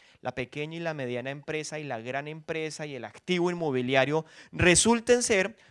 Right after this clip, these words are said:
un agente dinamizador de la economía. Que el acceso al capital sea eficiente,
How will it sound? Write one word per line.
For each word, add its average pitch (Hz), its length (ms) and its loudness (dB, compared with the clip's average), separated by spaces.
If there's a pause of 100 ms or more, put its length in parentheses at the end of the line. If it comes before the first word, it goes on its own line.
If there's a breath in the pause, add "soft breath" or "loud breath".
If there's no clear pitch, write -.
(180 soft breath)
un 175 180 4
agente 175 640 0
dinamizador 156 840 0
de 127 160 -2
la 120 60 -2
economía. 110 460 -8 (380 loud breath)
Que 185 140 4
el 185 80 8
acceso 214 500 6
al 226 100 4
capital 160 600 0
sea 180 440 0
eficiente, 202 880 -2